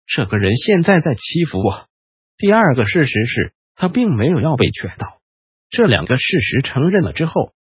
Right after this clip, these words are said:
那第三个事实就是，他可以从你的人生消失了。你这个第三个事实不得不承认吧，不然你放在那边，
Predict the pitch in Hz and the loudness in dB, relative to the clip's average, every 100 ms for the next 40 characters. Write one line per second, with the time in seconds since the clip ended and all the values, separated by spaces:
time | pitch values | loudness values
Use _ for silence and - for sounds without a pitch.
0 | _ - 196 214 139 - 202 202 175 - | _ -2 -2 0 -4 0 0 2 0 0
1 | 135 92 123 135 98 71 - _ _ 175 | -2 -2 0 -2 -2 -8 -12 _ _ -2
2 | 170 143 147 - 135 135 92 78 64 98 | 0 2 0 2 2 2 0 -2 -4 -4
3 | 139 151 147 120 120 - 107 113 - _ | 0 0 0 -2 -2 -4 -6 -8 -12 _
4 | _ _ _ - 117 117 190 135 139 202 | _ _ _ -2 -2 2 2 0 -2 -2
5 | 113 196 208 175 165 170 - 131 160 226 | -2 0 2 0 0 -2 0 0 0 0
6 | 196 135 147 - 85 139 170 90 - _ | 0 0 -2 -4 -4 0 0 -2 -10 _
7 | _ _ _ _ - 190 110 139 170 98 | _ _ _ _ 2 4 4 2 0 -2
8 | - 180 143 131 170 127 120 131 | -4 -4 0 0 0 0 2 0